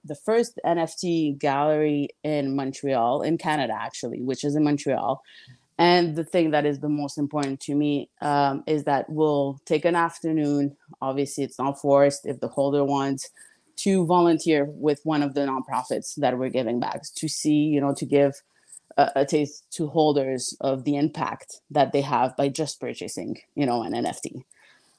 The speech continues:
Um, so that's, you know, the biggest perks. Obviously, you know, I, there's gonna be other giveaways, like a physical print, uh, hand-painted skateboards. Um, I paint as well on the side. So, you know, I, I,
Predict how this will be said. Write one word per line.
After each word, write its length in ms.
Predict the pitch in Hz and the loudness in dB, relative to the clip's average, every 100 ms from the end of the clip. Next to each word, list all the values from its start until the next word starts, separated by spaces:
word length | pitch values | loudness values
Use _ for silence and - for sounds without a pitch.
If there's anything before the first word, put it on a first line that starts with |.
| _ | _
Um, 500 | - 147 143 139 139 | 4 6 6 4 0
so 240 | 135 - 151 | -6 -2 4
that's, 320 | 170 190 180 | 4 2 -2
you 80 | 170 | -2
know, 280 | 160 160 147 | 0 -4 -4
the 100 | 156 | -4
biggest 340 | 160 160 - | -2 -4 -6
perks. 360 | 170 147 147 151 | -2 0 0 -2
Obviously, 640 | 147 156 165 156 - 151 | -2 -2 -4 -6 -8 -6
you 140 | 151 | -4
know, 280 | 143 139 139 | -6 -6 -8
I, 380 | - 127 131 135 - | -6 -6 -4 -6 -8
there's 220 | 139 139 | -8 -6
gonna 200 | 151 147 | -4 -2
be 440 | 139 143 147 143 - _ _ _ _ | 0 0 2 0 -4 _ _ _ _
other 220 | 147 147 | 2 2
giveaways, 580 | 151 165 160 160 151 147 | 4 4 4 6 6 4
like 200 | 147 131 | 2 0
a 120 | 131 127 _ | -2 -4 _
physical 400 | 160 156 156 151 | -2 4 4 4
print, 540 | - 147 143 143 139 - - | 2 2 4 2 0 -8 -6
uh, 320 | 117 120 123 | -4 -4 -6
hand-painted 800 | 123 139 156 156 185 151 156 147 | -10 -4 -2 -2 -2 -2 0 -2
skateboards. 1040 | 143 - 156 147 135 143 143 143 143 139 - - | -4 -2 2 2 4 6 8 6 4 -2 -10 -6
Um, 440 | 139 135 131 120 | -2 -2 -2 -6
I 160 | - 135 | -6 -8
paint 400 | - 165 156 151 | -4 -2 -2 -2
as 180 | 151 139 | -4 -2
well 220 | 147 143 | -2 0
on 140 | 139 | -2
the 100 | 139 | -4
side. 460 | 139 147 135 135 139 _ _ _ | -4 -2 0 0 -2 _ _ _
So, 840 | - - 139 135 131 127 127 123 127 | -16 -4 0 2 2 0 -2 -6 -8
you 60 | 151 | -6
know, 100 | 135 | -4
I, 300 | 131 127 123 - - | -2 -2 -4 -8 -12
I, 180 | 73 | -12